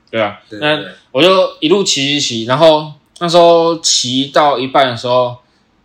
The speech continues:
Speaker 1: 我，诶，你在骑车的时候，通常戴安全帽嘛，然后你可能，
Speaker 2: 嗯。
Speaker 1: 有些人可能是戴西瓜皮，有些人可能戴全罩或什么的。
Speaker 2: 很少看到戴西瓜皮的。
Speaker 1: 对，但现在大部分都是戴那种全罩的。
Speaker 2: 我觉得西瓜皮玩家是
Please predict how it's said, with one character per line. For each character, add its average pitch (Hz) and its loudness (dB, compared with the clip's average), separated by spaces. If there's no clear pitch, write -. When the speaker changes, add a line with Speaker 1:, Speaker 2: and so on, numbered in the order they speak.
Speaker 1:
我， 131 -4
诶， 156 -4
你 147 -4
在 208 2
骑 - -4
车 165 2
的 147 2
时 113 -6
候， 120 -2
通 190 0
常 180 2
戴 202 2
安 160 -2
全 139 -6
帽 131 -6
嘛， - -16
然 135 -2
后 160 0
你 170 -4
可 165 -2
能， 131 -2
Speaker 2:
嗯。 - -18
Speaker 1:
有 127 -4
些 180 0
人 160 -4
可 135 -8
能 - -6
是 135 -6
戴 139 0
西 135 -6
瓜 135 0
皮， 104 -12
有 110 -10
些 135 -8
人 135 -8
可 117 -12
能 113 -14
戴 127 -4
全 107 -12
罩 107 -4
或 127 -4
什 117 -10
么 95 -16
的。 95 -20
Speaker 2:
很 185 -10
少 143 -4
看 170 -10
到 160 -8
戴 160 -4
西 - -14
瓜 135 -2
皮 - -10
的。 165 0
Speaker 1:
对， 170 0
但 214 2
现 220 0
在 214 0
大 202 2
部 202 0
分 190 -2
都 165 -2
是 160 -6
戴 160 0
那 151 0
种 123 -10
全 113 -14
罩 135 -2
的。 110 0
Speaker 2:
我 104 -6
觉 101 -8
得 - -6
西 123 -10
瓜 190 2
皮 185 -4
玩 127 -4
家 135 0
是 135 -10